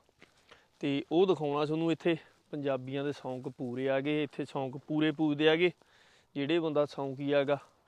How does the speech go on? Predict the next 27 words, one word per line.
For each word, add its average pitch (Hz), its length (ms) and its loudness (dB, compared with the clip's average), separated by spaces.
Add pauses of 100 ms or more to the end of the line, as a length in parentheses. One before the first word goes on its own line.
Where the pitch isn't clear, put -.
(280)
ਪੈਲੀ 143 240 0
ਪੂਲੀ 143 280 -2
ਰੱਖੀ - 280 -6
ਆ 143 40 0
ਜਿਹਨੇ, 151 220 -2
ਹਨਾ, 180 160 0 (840)
ਤੇ 131 300 -2 (360)
ਦਿਖਾਉਣਾ 147 420 -4
ਵੀ 156 100 0
ਇੱਥੇ 156 180 -4
ਖੇਤਾਂ 147 360 -2
'ਚ 151 80 -2 (540)
ਕਿੱਦਾਂ 160 280 2
ਮਾਹੌਲ। 160 460 4 (240)
ਮੈਂ 151 260 -2
ਕਹਿੰਦਾ 180 180 -2
ਯਾਰ, 180 140 2
ਇੱਦਾਂ 156 180 0
ਆਪਣੇ 151 220 -4 (320)
ਪੰਜਾਬ 151 320 6
'ਚ 156 80 -6
ਵੀ 180 100 -2
ਨਹੀਂ 180 120 0
ਹੁੰਦਾ 131 260 -2
ਗਾ 147 120 4 (180)
ਰੱਖਿਆ 151 340 0
ਹੋਇਆ 147 200 4